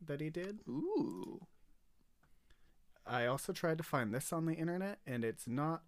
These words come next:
Speaker 1: on the internet, so I had to take a picture of my book. <laughs>
Speaker 2: Excellent. This is us contributing to the internet.
Speaker 1: Yes. Uh, I haven't cropped it or anything, but here's the thing for you.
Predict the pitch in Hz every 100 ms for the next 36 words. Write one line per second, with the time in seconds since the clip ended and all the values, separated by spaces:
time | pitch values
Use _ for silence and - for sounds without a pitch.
0 | - 127 165 165 117 110 98 110 104 101
1 | 101 - - - - - - 117 110 -
2 | - 165 165 151 - 160 - 143 123 110
3 | 101 80 123 117 - - - - - -
4 | - 151 - 220 - 143 - 139 127 95
5 | 139 143 139 131 143 127 285 208 185 156
6 | 139 135 127 123 123 127 139 113 - -
7 | - - - - - - - 127 123 107
8 | - - - - - - - - - -
9 | - - - - - - - 117 110 104
10 | 82 117 131 139 117 127 123 - 143 147
11 | 147 151 147 110 82 123 120 127 - -
12 | 117 110 107 104 92 87